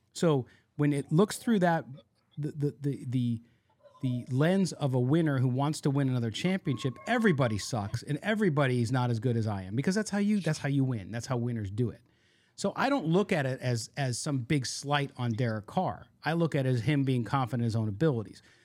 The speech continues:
So I think people are framing it as like this, "Ooh, oh my gosh, he called him that." It's like, eh,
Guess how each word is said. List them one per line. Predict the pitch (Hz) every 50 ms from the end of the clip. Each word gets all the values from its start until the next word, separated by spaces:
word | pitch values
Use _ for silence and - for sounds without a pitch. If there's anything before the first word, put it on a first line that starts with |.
| _ _ -
So | - - 175 156 -
I | 143 165 175
think | - - 190 151 131 -
people | - 196 180 - 156
are | 143 123
framing | - - - 165 156 180 170
it | 151 131
as | 127 113
like | 107 117 104
this, | 117 120
"Ooh, | 185 269 247 196 170 139 - - - - -
oh | 202 202
my | 180 151
gosh, | 127 - 160 151 143 - -
he | 175
called | 160 - - 165 160 165 156
him | 156 151 147 143
that." | 151 160 156 - -
It's | 175 156
like, | - 156 143 - _ _ _ _ _ -
eh, | -